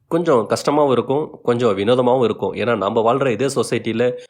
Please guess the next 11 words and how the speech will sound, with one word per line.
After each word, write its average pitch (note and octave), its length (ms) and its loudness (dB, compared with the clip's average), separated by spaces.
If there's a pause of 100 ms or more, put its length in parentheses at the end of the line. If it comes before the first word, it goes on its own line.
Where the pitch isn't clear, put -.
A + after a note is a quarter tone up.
(320)
இந்த E3 240 0
மாதிரியான D#3+ 640 2
ஒரு B2 140 0
group C3+ 280 -2
of C#3 160 2
மக்கள் A#2+ 320 -2
வாழ்ந்துட்டு A#2 380 -2
இருக்காங்கன்னு A#2+ 240 0
நினைக்கும் G#2 300 -2
போது G#2 440 -6 (220)
கொஞ்சம் B2 560 0